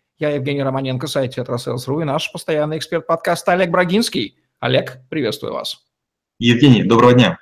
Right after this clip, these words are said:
Speaker 1: Олег Брагинский, специалист номер один по «Траблшутингу» в России и С Н Г, гений эффективности по версии сми, основатель школы траблшутеров и директор бюро Брагинского, кандидат наук, доцент, автор двух учебников, десяти видеокурсов и более семисот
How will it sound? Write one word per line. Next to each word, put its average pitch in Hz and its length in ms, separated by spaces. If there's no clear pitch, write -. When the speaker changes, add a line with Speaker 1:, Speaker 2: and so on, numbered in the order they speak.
Speaker 1:
Олег 143 280
Брагинский, 151 480
специалист 139 460
номер 135 160
один 139 240
по 143 100
«Траблшутингу» 139 640
в 147 60
России 151 300
и - 20
С - 80
Н 170 140
Г, 180 100
гений 175 240
эффективности 175 600
по 175 140
версии 175 360
сми, 185 260
основатель 165 500
школы 165 300
траблшутеров 165 640
и 156 40
директор 151 340
бюро 156 220
Брагинского, 151 880
кандидат 135 360
наук, 151 240
доцент, 147 400
автор 131 260
двух 143 280
учебников, 135 500
десяти 151 380
видеокурсов 143 560
и 151 40
более 160 280
семисот 165 480